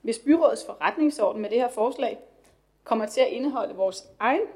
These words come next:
afgrænsning, uden også samtidig at gengive, hvad der står i styrelsesloven. Jeg er bange for, øh, ja,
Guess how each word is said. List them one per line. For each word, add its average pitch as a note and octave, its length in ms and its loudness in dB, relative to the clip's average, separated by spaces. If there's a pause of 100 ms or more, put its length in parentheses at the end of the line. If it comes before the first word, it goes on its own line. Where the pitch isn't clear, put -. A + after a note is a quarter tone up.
(160)
afgrænsning, G3 680 0 (480)
uden F#4+ 300 2
også G3+ 340 2
samtidig A3 480 0
at A#3 100 2
gengive, G#3+ 460 -10 (180)
hvad G3 160 2
der A#3+ 60 -4
står - 500 -4
i D4 60 -2
styrelsesloven. D4 840 0 (1400)
Jeg C4 100 4
er C4 80 -2
bange C#4+ 280 2
for, G#3+ 300 0 (1040)
øh, G3 420 0
ja, G3 160 0